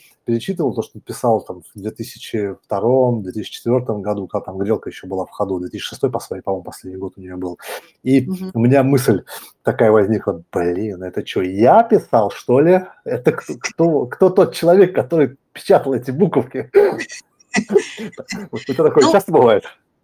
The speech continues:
Speaker 2: у меня нет, я не могу сказать, что у меня вот такое отторжение своего текста бывает, то есть скорее наоборот. А, бывает, что я нахожу какой-то свой текст старый, там, пяти-семи лет недавности, и такая:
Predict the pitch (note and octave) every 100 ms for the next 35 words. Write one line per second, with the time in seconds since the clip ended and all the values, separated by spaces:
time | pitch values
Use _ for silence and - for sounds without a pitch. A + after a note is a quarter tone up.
0 | - G#3 A3 C4+ E4+ B3 D4+ C4+ - G3+
1 | B3+ D#4 D#4+ D#4 - C#4+ C4 A3+ - G#3
2 | G3 G3 G3 F3+ F3 E3+ D3+ - F#3 F3+
3 | F3 _ _ - F#3 F#3+ E3+ F3+ F3 G#3
4 | G3 C4 G#4+ F4 - F#3+ F#3+ F#3+ E3+ -
5 | E3 E3 D#3+ D3+ C#3+ E3 - - - F#3
6 | G3 C4 A3+ F#3+ G#3 G#3 F#3+ - _ -
7 | - - - D#3+ E3+ F#3 G3+ G3 - G#3+
8 | G3+ F#3+ G3 G#3 G#3 A#3 G3+ F#3+ F#3 -
9 | G3 F#3+ D4+ F#4 - - - - G#3 G3
10 | F3+ E3+ E3 E3+ F#3 E3+ A#3+ C4 A#3+ G3
11 | E3+ _ - - F#3 A3 A3+ G3 F#3+ F#3
12 | F3+ F3+ F3+ E3+ - F3+ F3 E3+ F#3+ F3
13 | E3+